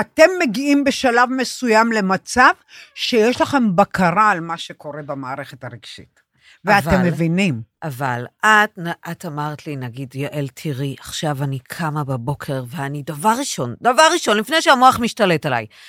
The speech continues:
Speaker 2: אני אומרת לעצמי, ב-, בעשרים שניות, מה הדברים הטובים והנהדרים שיש לי בחיים? יש לי בעל נהדר, ילדים, אה,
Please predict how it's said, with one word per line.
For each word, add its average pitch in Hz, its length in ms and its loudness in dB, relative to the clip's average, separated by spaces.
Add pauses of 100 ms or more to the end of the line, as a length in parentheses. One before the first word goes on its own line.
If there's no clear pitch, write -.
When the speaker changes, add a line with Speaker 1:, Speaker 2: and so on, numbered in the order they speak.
(480)
Speaker 2:
אני 196 200 -2
אומרת 196 560 -4
לעצמי, 175 640 -8 (880)
ב-, 185 480 0
בעשרים 175 800 -2
שניות, 156 720 -8
מה 190 160 -2
הדברים 190 400 -6
הטובים 175 400 -8
והנהדרים 151 600 -6
שיש 139 280 -12
לי 139 60 -10
בחיים? 117 520 -12
יש 107 220 -14
לי 123 340 -10 (280)
בעל 175 380 2
נהדר, 143 560 -2
ילדים, 143 600 -8
אה, 147 180 -6